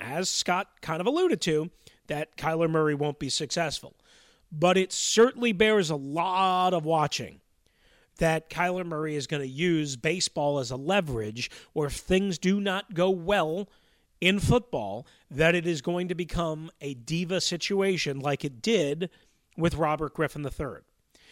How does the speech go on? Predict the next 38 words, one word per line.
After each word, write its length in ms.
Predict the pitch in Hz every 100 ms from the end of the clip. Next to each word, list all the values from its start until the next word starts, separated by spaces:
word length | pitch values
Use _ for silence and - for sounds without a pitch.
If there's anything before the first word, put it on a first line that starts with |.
| -
And 200 | - 160 170
obviously 640 | 160 185 175 160 - 160
there 160 | 151
were 80 | 147
different 400 | 135 170 - 147
circumstances 960 | - - 185 - 214 202 208 202 190 208
there, 320 | 196 202 226 233 - _
but 100 | -
it's 120 | 143 123
very 400 | 127 175 214 220
easy 380 | 226 240 208 240
to 80 |
see 500 | - - 269 135 117 - - _
how 320 | - 131 135
it 160 | 143 -
could 140 | 156
happen. 400 | 139 123 - - _ -
All 440 | - - _ -
right, 60 | 120
we're 80 |
gonna 140 | 185 220
leave 240 | 226 220
it 100 | 196
there 400 | 185 185 180 185 -
on 140 | 160
Kyler 360 | 143 170 170 170
Murray. 280 | 156 151 147
So 160 | -
he 160 | 139 185
is 120 | 147
not 360 | 135 156 175 196
apparently 460 | 170 175 180 190 180
gonna 240 | 170 165
meet 220 | 151 185
with 140 | 180 156
the 60 |
Redskins. 760 | 143 185 196 - 214 214 208 - _ - - - _ _ _ -
Uh, 440 | 135 131 127 123